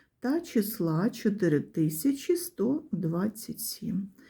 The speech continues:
І вийшов результат дев'ятсот сімдесят три. Нам невідомо від'ємник.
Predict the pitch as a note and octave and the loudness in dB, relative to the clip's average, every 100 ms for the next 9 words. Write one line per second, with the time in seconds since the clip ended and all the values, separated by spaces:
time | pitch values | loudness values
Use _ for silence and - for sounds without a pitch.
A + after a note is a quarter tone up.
0 | - - _ A3 G#3+ - F3 F3+ F3 - | -20 -20 _ 4 4 2 2 2 2 0
1 | D#3+ D#3+ D#3 D#3 D3+ D#3 F#3 B3+ D#4+ - | -4 -2 -2 -2 -2 -2 -2 -2 -2 -8
2 | _ _ _ _ - D#3 E3+ D3 C#3 C#3 | _ _ _ _ -6 4 4 4 2 -2
3 | - G3 C4+ E4 - - - D#3 D3 - | -4 0 0 0 -6 -10 -2 0 0 -2
4 | - - F#3 A#3 - - _ _ _ - | -4 -4 -2 -2 -6 -20 _ _ _ -10
5 | D#3+ A2 D2+ _ _ _ _ - - _ | -8 -8 -12 _ _ _ _ -20 -20 _
6 | _ _ _ G#3+ C#4 F#4+ C4 F#3+ F#3 E3 | _ _ _ 8 8 6 6 6 4 2
7 | D#3+ D#3+ E3+ C4+ - - A3+ E4 - E3+ | 2 2 6 4 2 -6 2 2 2 0
8 | D#3 D3+ D3+ C#3 - | 2 2 0 -4 -10